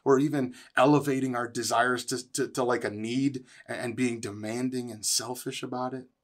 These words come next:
marring the beautiful picture that God designed for it. Or, or it could be in, in leisure and entertainment, where we just, we just care more about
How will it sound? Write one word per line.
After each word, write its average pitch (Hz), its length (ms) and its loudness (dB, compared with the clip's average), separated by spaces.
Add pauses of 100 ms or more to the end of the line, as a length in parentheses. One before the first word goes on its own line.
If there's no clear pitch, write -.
(340)
marring 131 640 -4
the 117 60 -12
beautiful 123 400 -6
picture 127 320 -12
that 120 120 -12
God 110 180 -8
designed 113 360 -8
for 127 240 -10
it. 135 80 -18 (1300)
Or, 120 140 -2
or 113 380 -4 (420)
it - 120 -8
could 120 120 -2
be 127 160 4
in, 113 180 -4
in 107 320 -8
leisure 131 520 -4 (1500)
and 107 100 -12
entertainment, 123 840 -2
where 117 160 -4
we 117 100 -4
just, 123 300 -4 (340)
we 127 240 -2
just 135 240 0
care 147 240 6
more 139 320 8
about 127 380 4